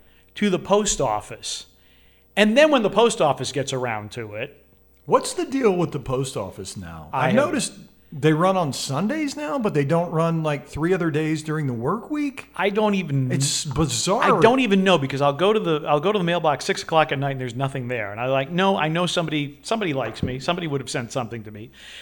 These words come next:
Speaker 1: So yeah, so that, that, that's kinda crazy. And then the other thing too is, um,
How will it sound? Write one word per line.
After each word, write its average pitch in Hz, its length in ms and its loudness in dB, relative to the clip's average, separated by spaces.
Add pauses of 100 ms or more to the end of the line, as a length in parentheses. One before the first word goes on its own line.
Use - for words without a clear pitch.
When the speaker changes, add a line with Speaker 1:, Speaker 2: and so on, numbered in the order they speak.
Speaker 1:
So 185 120 0
yeah, 180 240 4
so 175 180 -2
that, 180 220 2
that, 190 220 2
that's 185 220 0
kinda 135 240 -6
crazy. 135 520 -4
And 175 140 -2
then 202 100 0
the 208 120 0
other 277 160 -2
thing 196 220 -4
too 214 280 -6
is, 143 220 -2 (680)
um, 131 640 -2